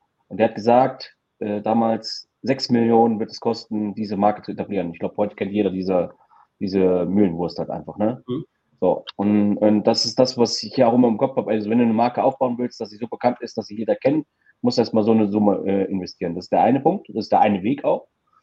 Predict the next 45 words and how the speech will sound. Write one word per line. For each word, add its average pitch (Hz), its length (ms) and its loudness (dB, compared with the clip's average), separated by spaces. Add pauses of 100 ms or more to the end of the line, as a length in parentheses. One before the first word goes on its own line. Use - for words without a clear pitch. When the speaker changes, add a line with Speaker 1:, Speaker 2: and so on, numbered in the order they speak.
Speaker 2:
Mhm. 107 320 -6 (300)
Speaker 1:
Der 120 100 -2
zweite 139 260 4
Punkt 156 260 0
ist, 143 280 -6
mit, 120 160 -6 (140)
ähm, 110 540 -4
wie 110 220 -2
du, 101 480 -4
oder 101 260 0
auch 98 120 -2
der 92 100 -2
Nico, 135 380 -2
der 110 80 4
hat 104 60 0
es - 100 -14
ja 95 100 2 (220)
sehr 104 180 2
clever 101 240 2
gemacht, 107 240 -4
auch 92 200 -4 (140)
ein 92 180 -10
sehr 104 140 2
bodenständiger 107 580 0
Typ, 127 260 -2
der 101 240 4
halt 156 180 -2
wirklich - 240 -12
Speaker 2:
Absolut. - 320 2
Speaker 1:
nicht - 100 -20 (220)
für - 80 -2
den, 139 140 4 (240)
für 120 100 2
den 127 160 4
Erfolg, 131 380 2
den 127 80 -2
er 120 100 2
eigentlich 120 260 -4
hatte, 113 600 -6
sehr, 117 400 0
sehr, 110 300 0
sehr 104 140 -2
bescheiden 113 460 -2
unterwegs 107 440 -16
ist. - 240 -20